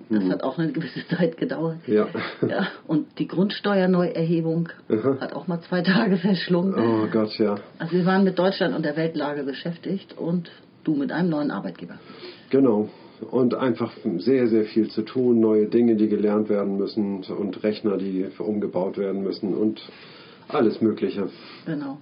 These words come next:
Speaker 1: Und wir geloben Besserung.
Speaker 2: Ja.
Speaker 1: Ja.
Speaker 2: <laughs> Wir wollen da wieder einen ordentlichen Zug reinkriegen, damit wir schön alle vierzehn Tage eine Folge liefern können. Das war ja eigentlich mal unser Minimum.
Speaker 1: Richtig. Also,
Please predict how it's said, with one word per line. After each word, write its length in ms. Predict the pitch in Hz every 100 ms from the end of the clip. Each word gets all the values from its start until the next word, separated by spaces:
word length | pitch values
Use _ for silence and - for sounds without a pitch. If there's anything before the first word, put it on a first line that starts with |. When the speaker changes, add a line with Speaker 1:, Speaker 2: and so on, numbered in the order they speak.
| -
Speaker 1:
Und 120 | 170 185
wir 80 |
geloben 320 | 185 185 180 175
Besserung. 600 | 175 170 160 170 170 165 - - 120
Speaker 2:
Ja. 260 | 113 107 - - 269
Speaker 1:
Ja. 140 | 226
Speaker 2:
<laughs> 80 | - - 143 - - - - _
Wir 680 | - - 320 - - - -
wollen 100 | 123
da 100 | 127
wieder 160 | 120 120
einen 100 | 117
ordentlichen 420 | 131 131 127 113
Zug 260 | - 151 139
reinkriegen, 520 | 123 107 - 113 101
damit 300 | 101 107 107
wir 160 | 107 107
schön 420 | - 131 120 123
alle 280 | 113 117 110
vierzehn 340 | - 107 117
Tage 320 | 113 107 104
eine 200 | 95 104
Folge 280 | - 107 98
liefern 380 | 95 101 95 85
können. 220 | 95 90
Das 220 | 92 - 95
war 140 | 92
ja 120 | 95
eigentlich 320 | 78 92 87
mal 120 | 110 90
unser 260 | 98 95
Minimum. 500 | 98 110 101 90 82 - - - - - - - -
Speaker 1:
Richtig. 420 | 160 - 139 - - -
Also, 380 | 165 151 139